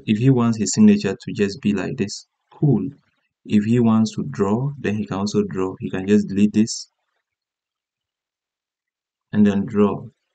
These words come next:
If he has an image, he can import it already. If he wants to draw, then he can click on draw. Then he can draw his signature here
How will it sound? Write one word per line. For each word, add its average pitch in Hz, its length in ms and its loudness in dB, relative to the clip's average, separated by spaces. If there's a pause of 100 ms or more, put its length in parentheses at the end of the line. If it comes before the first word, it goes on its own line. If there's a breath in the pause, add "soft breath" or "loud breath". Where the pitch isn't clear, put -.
(220)
If 107 140 2
he 120 100 0
has 117 220 0
an 101 140 -2
image, 127 400 0
he - 80 -20
can - 300 -10
import 113 480 0
it 104 200 -4
already. 101 360 -10 (560)
If 95 160 -8
he 110 120 2
wants 101 280 0
to 78 60 -6
draw, 95 360 -4
then 101 160 -6
he 104 80 -4
can 98 260 -8
click 98 220 -6
on 92 160 -6
draw. 98 320 -6 (600)
Then 95 140 -6
he 104 100 -8
can 104 200 2
draw 104 220 2
his 104 180 -6
signature 98 460 -6
here 85 220 -6